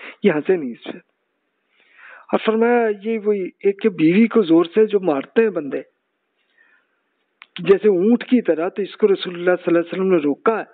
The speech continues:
और फरमाया अगर बिलफर्ज तुमने गलती से ये हरकत कर भी दी है तो तब प्यार भी करें जाके बेगम से, ताकि ताल्लुक है। और ऊंट के साथ भी अगर आपने कोई मारा है उसको, तो उसको भी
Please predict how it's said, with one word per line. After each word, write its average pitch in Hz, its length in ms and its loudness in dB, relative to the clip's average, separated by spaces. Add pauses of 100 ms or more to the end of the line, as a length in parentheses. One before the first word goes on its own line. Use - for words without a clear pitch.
(540)
और 196 80 -4
फरमाया 226 340 2
अगर 208 280 -2
बिलफर्ज 220 680 -2
तुमने 214 320 2
गलती 170 400 -2
से 233 140 0
ये 220 100 2
हरकत 190 400 -6 (380)
कर 214 160 0
भी 269 140 2
दी 254 140 0
है 151 160 -2 (520)
तो 220 80 0
तब 233 200 0 (920)
प्यार 196 220 2
भी 214 120 -6
करें 160 300 -2
जाके 135 340 -10 (480)
बेगम 143 300 -2
से, - 120 -20 (720)
ताकि 170 300 0 (880)
ताल्लुक 180 320 2
है। 196 100 2
और 233 120 0
ऊंट 220 280 -8
के 262 140 -4
साथ 208 340 -2
भी 208 120 0
अगर 190 200 2
आपने 180 340 -2 (640)
कोई 196 140 4
मारा 165 300 -2
है 202 140 0
उसको, 208 280 -4 (380)
तो 208 80 -4
उसको 196 280 2
भी 190 160 -2